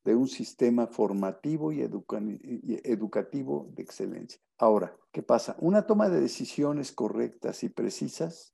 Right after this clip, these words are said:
como tú me lo mencionas, que se debe de hacer, simplemente son la respuesta de un proceso de aprendizaje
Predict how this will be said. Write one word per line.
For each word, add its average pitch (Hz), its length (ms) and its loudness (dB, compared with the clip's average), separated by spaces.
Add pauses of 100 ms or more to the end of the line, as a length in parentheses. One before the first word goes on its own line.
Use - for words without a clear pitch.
(120)
como 110 260 4
tú 131 140 0
me 123 100 4
lo 107 260 4
mencionas, 110 840 -2
que 127 120 0
se 113 220 4
debe 139 420 6
de 107 420 -4
hacer, - 380 -4 (120)
simplemente 165 640 4
son 156 200 0
la 156 100 4
respuesta 143 800 0 (100)
de 113 180 4
un 143 220 2
proceso 135 640 0
de 127 160 0
aprendizaje 107 1080 -2